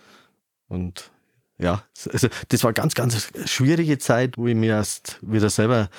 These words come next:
neu finden, neu erfinden musste. Und für mich erst einmal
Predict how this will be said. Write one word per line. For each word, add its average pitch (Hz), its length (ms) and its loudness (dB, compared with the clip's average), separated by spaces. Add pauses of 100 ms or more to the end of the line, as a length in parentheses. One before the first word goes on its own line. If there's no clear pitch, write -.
(340)
neu 104 280 4
finden, 135 560 2
neu 131 220 4
erfinden 123 580 0
musste. 117 420 0 (340)
Und 104 220 2
für - 160 0
mich 135 160 4
erst 113 240 0
einmal 104 340 0